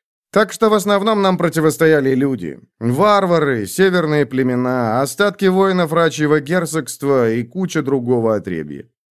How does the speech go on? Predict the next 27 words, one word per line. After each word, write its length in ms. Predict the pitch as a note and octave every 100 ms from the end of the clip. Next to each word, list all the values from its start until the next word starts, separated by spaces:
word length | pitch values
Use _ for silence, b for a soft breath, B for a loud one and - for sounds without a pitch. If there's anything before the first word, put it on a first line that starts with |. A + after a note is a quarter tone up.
| _
Их 240 | A#2 A#2+ -
все 240 | - C3
еще 260 | A#2+ A#2 A#2
было 240 | A#2+ B2
гораздо 460 | A2+ A2+ A2 F#2+ A2
больше, 400 | C3+ E3 A#2+ G2
чем 200 | G2 F2+
наших 360 | F2 E2 E2 -
солдат, 560 | E2 E2 D#2+ D#2+ - G2
но 220 | C3+ E3
даже 240 | G3+ F3
несмотря 500 | F3 D#3 E3+ D#3+ F#3
на 120 | E3
проломы 500 | C#3 D3 D3 F3 D#3+
в 60 | A#2
стене, 500 | - G2+ E2+ F#2+ G2
обстрел 500 | F2+ - - D3+ E3+
города 340 | D#3 E3+ D#3 D#3
из 160 | C#3+
катапульт, 720 | D3+ C#3 C3+ G#2+ A#2+ A#2+ F#2+
страшную 640 | - - D#3+ F3 - E3 D#3
атаку 360 | E3+ D#3+ D#3+
шаманов-колдуна, 1120 | - D3 D3+ D#3 B2+ - C#3 A#2+ A2+ B2 D3 C3
не 100 | A2+
растерявших 680 | G#2 - G#2 G2+ - G#2 -
своих 340 | G2+ G#2 G2
сил, 320 | E3 F3 C3